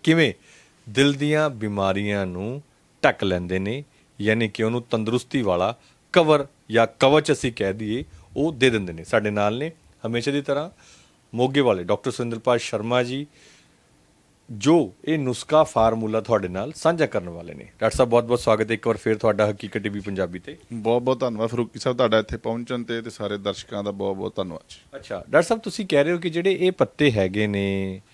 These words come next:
Speaker 1: ਇਹ ਤਿੰਨ ਚਾਰ ਤਰ੍ਹਾਂ ਦੇ ਪੱਤੇ ਹੈਗੇ, ਅਸੀਂ ਦੱਸਾਂਗੇ ਵੀ, ਬਹੁਤ ਸਾਰੇ ਸਾਡੇ ਦਰਸ਼ਕਾਂ ਨੇ ਤਾਂ ਪਹਿਚਾਣ ਵੀ ਲਏ ਹੋਣਗੇ ਜਿਹੜੇ ਵਾਤਾਵਰਣ ਪ੍ਰੇਮੀ ਹੈਗੇ ਨੇ ਕਿ ਕਿਸ ਕਿਸ ਚੀਜ਼ ਦੇ ਪੱਤੇ ਹੈਗੇ ਨੇ।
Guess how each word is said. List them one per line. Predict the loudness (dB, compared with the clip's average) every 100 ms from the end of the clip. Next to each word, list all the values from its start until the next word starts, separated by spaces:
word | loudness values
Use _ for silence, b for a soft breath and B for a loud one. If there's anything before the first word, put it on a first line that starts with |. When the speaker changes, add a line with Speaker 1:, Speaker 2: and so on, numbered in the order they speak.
| b b -6
Speaker 1:
ਇਹ | -4 -4 _
ਤਿੰਨ | -2 4
ਚਾਰ | 4
ਤਰ੍ਹਾਂ | 4 2 0
ਦੇ |
ਪੱਤੇ | 0 -2 -2
ਹੈਗੇ, | 0 2 2
ਅਸੀਂ | -2
ਦੱਸਾਂਗੇ | -6 -2 0 2 0
ਵੀ, | 0
ਬਹੁਤ | 2 2
ਸਾਰੇ | 2 0 0
ਸਾਡੇ | 0 0
ਦਰਸ਼ਕਾਂ | -2 -4 -4
ਨੇ | -2
ਤਾਂ | -2
ਪਹਿਚਾਣ | 0 -2 -2 -4 -4
ਵੀ | -4
ਲਏ | -2 -2
ਹੋਣਗੇ | -4 -8 -10 -10 B B B
ਜਿਹੜੇ | 2 4 4
ਵਾਤਾਵਰਣ | 4 4 4 4 2
ਪ੍ਰੇਮੀ | 0 2 2 2 -2
ਹੈਗੇ | -2 -4
ਨੇ | -6
ਕਿ | -6
ਕਿਸ | -4 -4
ਕਿਸ | -6 -10
ਚੀਜ਼ | -6 -6 -4
ਦੇ | -4
ਪੱਤੇ | -4 -4 -2 -2
ਹੈਗੇ | -2 -4
ਨੇ। | -4